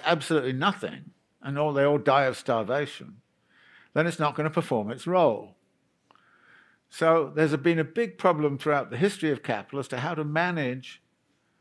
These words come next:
the Industrial Reserve Army, how to give it enough resources to keep it alive and able to come back in, you don't, uh, into the labour force. If, if they all end up, uh, in, in, in, in the sort of pauper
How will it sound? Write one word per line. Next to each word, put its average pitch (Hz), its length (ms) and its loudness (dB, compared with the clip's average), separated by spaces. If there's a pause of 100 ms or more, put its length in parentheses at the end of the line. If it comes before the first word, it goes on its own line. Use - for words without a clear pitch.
(280)
the 147 80 0
Industrial 151 440 0
Reserve 131 360 2
Army, 117 520 -2
how 156 200 -2
to 139 100 -6 (120)
give 147 160 -2
it 135 100 -2
enough 170 320 -6
resources 143 520 -4
to 117 80 -16
keep 135 260 -4
it 113 100 -6
alive 120 640 -2 (760)
and 147 280 0
able 190 300 4
to 151 80 -2
come 151 220 0
back 120 320 -2
in, 135 200 -4
you 160 80 -4
don't, 147 280 -4 (200)
uh, 143 200 -10
into 139 260 -4
the 131 100 0
labour 160 280 4
force. - 340 -8 (400)
If, 156 160 0
if 160 180 0
they 156 120 4
all 180 200 8
end 160 160 4
up, - 360 2 (760)
uh, - 40 -10 (340)
in, 135 240 -6
in, 135 680 -6
in, 123 340 -6
in 127 140 -4
the 110 80 -8
sort 127 220 -2
of 107 120 -8 (560)
pauper 147 460 2